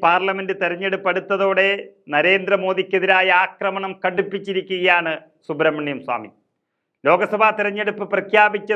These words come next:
ശേഷം ഭൂട്ടാനിൽ സന്ദർശനം നടത്താൻ പോകുന്ന മോദിയുടെ നടപടിയെ മുൻ കേന്ദ്രമന്ത്രി കൂടിയായ സുബ്രഹ്മണ്യം സ്വാമി ശക്തമായ ഭാഷയിലാണ് വിമർശിച്ചത്. ഇലക്ഷൻ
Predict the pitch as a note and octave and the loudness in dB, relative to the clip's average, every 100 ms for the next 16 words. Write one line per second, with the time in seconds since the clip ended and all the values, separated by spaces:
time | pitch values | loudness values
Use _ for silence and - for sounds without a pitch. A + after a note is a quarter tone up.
0 | G#3 G3+ G3+ G#3+ A3+ - _ _ - C#3 | -2 -2 -2 -6 -6 -16 _ _ -10 0
1 | A3 A#3 B3 A#3+ A#3+ A3+ G#3 G#3+ A#3 A3+ | 2 2 2 2 0 0 0 0 -2 -2
2 | A3+ A3+ G#3+ G#3 A3 G#3 G#3+ G3+ G#3 G3+ | -2 0 0 2 2 2 -2 -2 0 0
3 | G3 G3 G#3 A3 G#3+ G#3 G3+ F#3+ _ _ | 2 2 2 2 2 2 0 -2 _ _
4 | _ _ C#3+ D#3 E3+ G#3+ A3+ G#3 C#3+ - | _ _ -10 0 2 4 0 -2 -4 -6
5 | - _ _ _ _ _ _ _ _ D3 | -14 _ _ _ _ _ _ _ _ -4
6 | G#3 G3+ G3 G3+ G#3+ G#3 G3 G3 F#3+ F#3 | -2 2 2 2 0 -2 -2 -2 -2 2
7 | F#3+ F3+ - E3 F#3 F#3+ F#3 F#3 F3+ F3 | 4 2 0 -2 0 0 -4 -2 0 0
8 | E3+ - - F#3+ F#3+ A3 G3+ F#3+ F#3 F3+ | -6 -10 -4 -4 0 0 2 4 4 2
9 | E3 F3+ E3+ E3 D#3 D3 C3+ D3+ B2 G#2 | 0 -2 0 0 -2 -6 -10 -14 -12 -12
10 | F#2+ _ _ _ _ _ - C3+ E3+ G3 | -12 _ _ _ _ _ -4 0 2 0